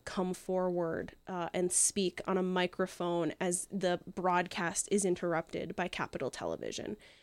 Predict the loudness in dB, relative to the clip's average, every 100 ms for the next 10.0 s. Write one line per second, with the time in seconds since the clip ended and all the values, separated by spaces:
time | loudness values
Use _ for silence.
0 | _ _ -4 0 4 6 6 4 4 4
1 | 4 4 4 4 4 2 4 2 0 0
2 | 4 4 2 -2 0 0 -2 -2 0 2
3 | 2 0 -8 -4 -2 -2 -2 -2 0 0
4 | 2 4 2 2 0 0 0 0 -2 0
5 | 0 0 0 2 2 2 2 -2 -6 -20
6 | _ -12 -8 -4 -6 0 2 2 2 -2
7 | 2 2 4 2 0 0 0 -2 -2 -6
8 | -2 0 2 0 0 0 2 2 2 -2
9 | -2 -4 -4 -4 -2 0 -2 -2 -2 -4